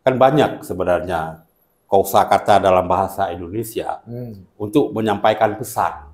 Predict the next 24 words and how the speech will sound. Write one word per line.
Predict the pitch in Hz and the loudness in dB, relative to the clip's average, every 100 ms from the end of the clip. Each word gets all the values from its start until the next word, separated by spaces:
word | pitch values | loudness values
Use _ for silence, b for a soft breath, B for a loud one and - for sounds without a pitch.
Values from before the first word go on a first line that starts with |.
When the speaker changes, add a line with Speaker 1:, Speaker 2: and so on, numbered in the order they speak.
| _ | _
Speaker 2:
Hmm. | 123 127 127 120 113 101 95 | -16 -12 -12 -12 -14 -12 -12
Speaker 1:
Kenapa | - 104 113 139 | -4 0 2 2
mesti | 120 107 113 113 117 117 _ | 2 0 -2 -2 -4 -10 _
kata-kata | - 85 90 92 - 107 98 | -8 -4 -2 -2 2 4 4
yang | 92 85 | 4 2
saya | 85 - 98 | -4 -2 -2
pikir | 95 113 113 139 123 - - b b | 0 -4 4 4 4 -4 -16 b b
itu | 95 120 | -12 -4
sangat-sangat | 107 95 90 87 87 87 82 - | -2 -2 0 -2 0 -2 -4 -8
miris | 82 82 104 104 | -10 -6 -6 -8
dan | 82 | -8
sangat-sangat | 85 - 87 85 - 82 80 82 80 _ _ _ _ _ _ | -8 -8 -10 -12 -10 -10 -10 -12 -16 _ _ _ _ _ _
tidak | 78 78 76 76 | -10 -8 -8 -8
bagus? | 80 82 110 131 - - | -8 -2 -2 -2 -4 -16
Speaker 2:
Hmm. | 110 120 104 87 - _ | -14 -12 -12 -12 -18 _
Speaker 1:
Apalagi | - 104 - - 98 87 85 165 175 139 - - - _ b b b b | 0 0 4 4 6 2 2 4 6 4 0 -12 -20 _ b b b b
kalau | _ 104 104 | _ 4 4
dilihat | 101 98 92 117 151 - - - _ _ 92 - _ _ | 4 2 4 6 4 0 -12 -20 _ _ -16 -16 _ _
di | _ 110 | _ -6
P | 110 | -2
R | 110 113 107 | 2 2 4
A | 113 | 4
ini | 110 120 147 | 4 2 2
kan, | 120 95 98 101 | 4 4 2 -8